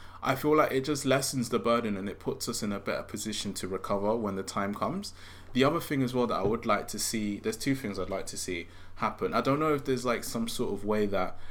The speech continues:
um, they could try and focus on, like, the digital economy or, like, services that haven't been too affected. Like, work out what are those industries and those sectors that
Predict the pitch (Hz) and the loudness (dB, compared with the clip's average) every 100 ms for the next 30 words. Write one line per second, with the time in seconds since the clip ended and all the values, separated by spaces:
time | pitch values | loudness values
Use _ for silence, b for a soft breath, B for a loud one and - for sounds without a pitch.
0 | b - 104 95 87 - - - - - | b -2 0 0 -2 -4 -6 -8 -8 -2
1 | - 120 117 117 104 - - - 123 127 | 2 2 2 0 0 -2 -8 -2 2 4
2 | 127 117 107 104 - 117 117 117 - 113 | 4 2 0 -2 0 0 0 -2 -2 0
3 | 101 98 92 90 - - - - - - | 0 0 -4 -6 -8 -10 -10 -10 -10 -12
4 | - 123 107 104 - 135 117 110 113 113 | -4 0 0 -2 -8 0 4 4 4 2
5 | 120 - 107 101 - 107 104 98 92 92 | 2 4 2 2 0 -2 0 -2 -2 0
6 | 98 - 120 120 120 117 - 101 - 107 | -2 0 0 0 0 -2 2 2 4 2
7 | 107 101 107 104 - 110 104 107 110 - | 2 0 0 0 0 0 0 -2 -4 -2
8 | 131 127 101 120 131 135 139 85 87 120 | 0 2 2 2 2 2 2 2 2 0
9 | 156 143 135 - 123 117 - 113 104 101 | 0 0 0 2 0 0 -2 -2 -2 0
10 | 110 - 117 - 101 90 95 90 | 0 0 -2 -4 -4 -2 0 0